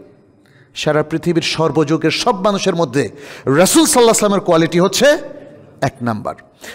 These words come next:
অতএব রাত্র জাগরণ করা এবং রাত্রিগুলোকে কাজে লাগানো, এক্ষেত্রে তিনিই হচ্ছেন সবচেয়ে উত্তম দৃষ্টান্ত, সবচেয়ে সর্বাত্মক, সর্বোচ্চ কোয়ালিটির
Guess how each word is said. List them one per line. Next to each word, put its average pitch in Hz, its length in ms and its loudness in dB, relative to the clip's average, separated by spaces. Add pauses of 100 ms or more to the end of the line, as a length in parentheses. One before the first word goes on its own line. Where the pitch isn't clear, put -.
(140)
অতএব 170 400 0
রাত্র 165 720 -2
জাগরণ 180 540 2
করা 127 320 -2
এবং 147 220 -2
রাত্রিগুলোকে 214 640 0
কাজে 175 400 2
লাগানো, 175 760 2 (280)
এক্ষেত্রে 170 640 0 (340)
তিনিই 196 280 0
হচ্ছেন 196 680 -4 (260)
সবচেয়ে - 600 -8
উত্তম 208 760 -2 (600)
দৃষ্টান্ত, - 680 -8 (560)
সবচেয়ে 208 600 -4
সর্বাত্মক, 175 880 -2
সর্বোচ্চ 170 640 -2 (840)
কোয়ালিটির 202 580 4